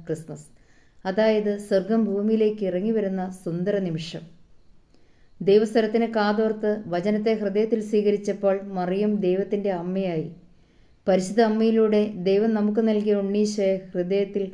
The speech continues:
നമുക്ക് സ്വീകരിക്കാം. വിശുദ്ധ മത്തായിയുടെ സുവിശേഷം മൂന്നാം അധ്യായം ഒന്ന് മുതൽ ആറ് വരെയുള്ള തിരുവചനങ്ങളാണ് ഈ വിശുദ്ധ ഗ്രന്ഥഭാഗത്തിലൂടെ നാം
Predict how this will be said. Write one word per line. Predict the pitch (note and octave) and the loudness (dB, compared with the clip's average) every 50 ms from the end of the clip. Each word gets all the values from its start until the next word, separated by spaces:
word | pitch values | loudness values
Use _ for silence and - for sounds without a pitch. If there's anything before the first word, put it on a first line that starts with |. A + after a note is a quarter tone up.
| - - | -12 -12
നമുക്ക് | F#3 E3+ F3 F3 E3+ - | -12 -10 -10 -10 -10 -12
സ്വീകരിക്കാം. | F3+ - - F3 E3 E3 E3 E3 D#3+ E3 - D#3 D#3+ - - _ - _ _ - - _ - - - _ _ _ _ - - - - _ _ _ - | -12 -10 -8 -6 -6 -4 -4 -4 -6 -6 -8 -10 -10 -12 -20 _ -20 _ _ -20 -20 _ -20 -20 -20 _ _ _ _ -20 -20 -20 -20 _ _ _ -8
വിശുദ്ധ | G3+ G#3 - A#3+ | -6 -2 0 2
മത്തായിയുടെ | A3 G#3 G3 G#3 - A3+ A#3 A#3 A3+ A#3+ | 2 2 0 0 2 4 4 4 4 2
സുവിശേഷം | A#3 - A3 G#3 G#3 - G#3+ G#3 G#3 G#3 A3+ G#3+ G#3+ - - | 0 0 -2 -2 0 0 0 0 0 -2 -6 -6 -8 -8 -6
മൂന്നാം | F#3 F#3+ F#3+ G3+ G#3+ A3+ A#3 A#3 A#3 A3+ | -2 -2 0 0 2 2 4 4 2 2
അധ്യായം | G#3 A3 - G#3+ G#3+ G#3+ G#3 G#3 G#3 G#3 - | 0 -2 -2 0 2 2 2 2 0 0 -2
ഒന്ന് | F3+ F#3 G3+ A3 A#3 | -2 -2 0 2 2
മുതൽ | A#3 A3+ G#3 A3 G#3+ G#3 F#3+ F#3 F#3 | 2 2 2 2 2 2 0 0 0
ആറ് | G3 A3 A#3+ A#3+ A#3 | 0 0 2 2 2
വരെയുള്ള | G#3+ G#3 G#3 G3+ G#3 G3+ | 2 2 2 2 2 0
തിരുവചനങ്ങളാണ് | G3+ - F3+ F#3+ G#3 G#3+ G#3+ G#3+ G#3 G3+ G3+ G3 G3 F#3+ F#3+ F#3+ F#3 G3+ F#3+ - - - - _ _ _ - | 0 -2 -2 0 -2 0 0 -2 -2 -2 -2 -2 -2 -2 -2 -2 -4 -6 -8 -14 -20 -20 -20 _ _ _ -4
ഈ | G3 A3 | -2 -2
വിശുദ്ധ | G3+ F#3+ F#3 - F#3 F#3+ A3 A3 | -2 -2 -6 -6 -2 -2 -2 0
ഗ്രന്ഥഭാഗത്തിലൂടെ | G3+ F#3 F#3+ F#3+ G#3+ G#3 G#3 G3 F#3+ F#3+ G#3 G#3 G#3 G#3 F#3+ F#3 F#3 | 0 -2 0 0 0 0 2 2 0 0 -2 -2 -2 -2 0 0 0
നാം | F#3 F3+ F3+ F3+ | 0 -2 -4 -6